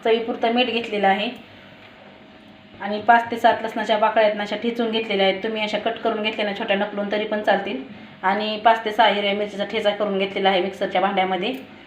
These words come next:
पाणी न टाकता. तुम्ही अशा नकलून जरी टाकल्या ना तरी पण चालतील, पण नकलून टाकल्यामुळे ना मुलाच्या दाताखाली आले की मुले मग भाजी खायला कंटाळा करतात, त्यामुळे मी अशी, अ, ठेचा करून टाकत असते.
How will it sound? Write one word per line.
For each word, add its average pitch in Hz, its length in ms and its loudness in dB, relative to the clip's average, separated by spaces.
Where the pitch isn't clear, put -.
पाणी 214 220 6
न 214 140 0
टाकता. 208 380 4
तुम्ही 226 160 -2
अशा 233 200 6
नकलून 254 340 4
जरी 254 180 4
टाकल्या 233 260 4
ना 202 160 -4
तरी 233 120 -2
पण 240 200 -2
चालतील, 226 340 2
पण 220 220 -4
नकलून 240 300 0
टाकल्यामुळे 240 500 2
ना 202 140 -2
मुलाच्या 214 320 -4
दाताखाली 208 400 0
आले 208 220 2
की 208 100 -6
मुले 208 200 -4
मग 202 160 -4
भाजी 202 280 -4
खायला 190 180 0
कंटाळा 196 360 2
करतात, 196 320 0
त्यामुळे 208 340 4
मी 208 100 -2
अशी, 208 300 -4
अ, 190 200 0
ठेचा 214 260 0
करून 208 220 0
टाकत 190 260 4
असते. 190 320 -2